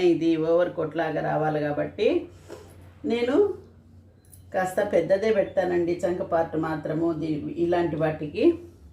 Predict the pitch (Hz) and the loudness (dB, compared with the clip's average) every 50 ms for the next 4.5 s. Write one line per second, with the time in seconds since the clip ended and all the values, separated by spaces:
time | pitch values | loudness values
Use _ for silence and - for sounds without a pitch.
0 | - - - - _ - _ _ _ _ _ _ _ _ _ - - - _ - | -20 -20 -20 -20 _ -20 _ _ _ _ _ _ _ _ _ -20 -20 -20 _ -20
1 | - _ _ _ _ _ _ _ _ _ _ - - _ - _ _ _ _ - | -20 _ _ _ _ _ _ _ _ _ _ -20 -20 _ -20 _ _ _ _ -20
2 | _ _ _ _ _ _ _ _ _ _ _ _ _ - 160 160 160 156 151 151 | _ _ _ _ _ _ _ _ _ _ _ _ _ -4 0 2 2 4 2 2
3 | 147 175 196 240 330 311 - - - - _ _ - - - - 185 170 160 - | 0 0 0 2 0 0 -2 -8 -18 -20 _ _ -20 -16 -8 -2 0 0 0 0
4 | 165 156 151 - - 165 165 170 180 220 | -4 -6 -6 -4 -4 -2 0 0 0 4